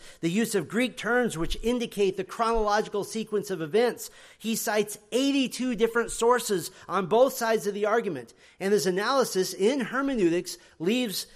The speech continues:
you with this result. He says this, quote, "Aside from the interruptions, something inserted into the chronology,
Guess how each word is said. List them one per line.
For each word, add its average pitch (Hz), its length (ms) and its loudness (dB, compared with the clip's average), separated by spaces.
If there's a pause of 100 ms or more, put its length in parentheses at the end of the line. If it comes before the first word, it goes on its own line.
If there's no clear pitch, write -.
(140)
you 202 240 0
with 190 160 0
this 226 240 6
result. 151 420 0
He 170 100 -10
says 190 280 0
this, 208 260 2
quote, 220 400 2 (380)
"Aside 226 560 4
from 214 340 4
the 196 300 -2 (280)
interruptions, 220 1040 2
something 226 400 0
inserted 190 540 4
into 180 180 -2
the 165 80 -4
chronology, 180 720 0